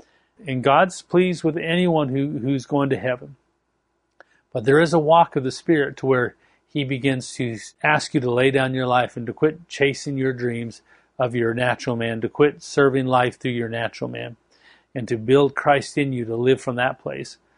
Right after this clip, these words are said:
And the problem is with you is once you start living like that, you do not know it.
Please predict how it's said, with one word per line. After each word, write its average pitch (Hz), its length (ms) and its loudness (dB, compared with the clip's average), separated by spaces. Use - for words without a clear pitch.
And 135 160 -4
the 127 60 -4
problem 175 420 2
is 143 400 -2
with 135 240 -2
you 139 440 -2
is 131 140 -4
once 139 280 0
you 127 60 -8
start 147 260 2
living 143 260 2
like 123 220 -2
that, 127 240 -2
you 131 140 -4
do 151 120 2
not 151 240 0
know 160 280 4
it. - 280 -2